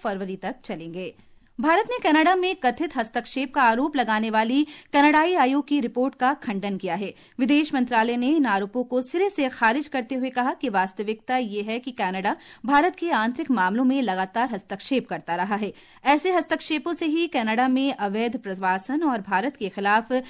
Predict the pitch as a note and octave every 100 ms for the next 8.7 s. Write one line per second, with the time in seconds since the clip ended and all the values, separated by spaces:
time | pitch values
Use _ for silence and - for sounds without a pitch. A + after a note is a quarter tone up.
0 | - - - C#4+ E4 D4 D4 D4 A3 G#3+
1 | B3+ B3+ D4+ D4 G#3 G#3+ A3 G3+ D4 -
2 | F#3+ G3 G#3 G#3 G#3 G3 E3+ F3 F#3 G#3
3 | G3+ - - - - _ - C4 D4+ E4
4 | G4 E4 F4 E4+ F#4 A#3+ B3+ C4+ D4 C#4+
5 | D4 D4 D#4+ E4 C4 A#3+ B3 B3 C4+ C4
6 | A3+ A3+ A#3 B3+ B3 A3+ G#3+ A#3+ B3 B3+
7 | A3+ G3+ A3+ G#3 G#3+ G#3+ A#3 B3+ B3+ A#3
8 | C4 C#4+ D4+ - G#3+ G#3+ D#4+